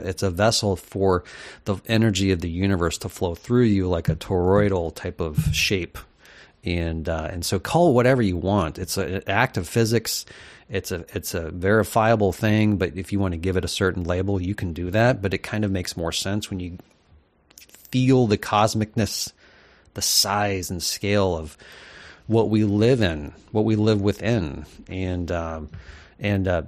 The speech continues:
and so, uh, this one that I have is the, the melting softness of life. And it's, and it's kind of so, Alan Watts has, uh,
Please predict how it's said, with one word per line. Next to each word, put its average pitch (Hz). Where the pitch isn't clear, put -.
and 101
so, 113
uh, 82
this 135
one 135
that 110
I 92
have 95
is 90
the, 85
the 98
melting 113
softness 107
of 90
life. 101
And 110
it's, -
and 143
it's 135
kind 190
of 156
so, 135
Alan 135
Watts 123
has, 104
uh, 85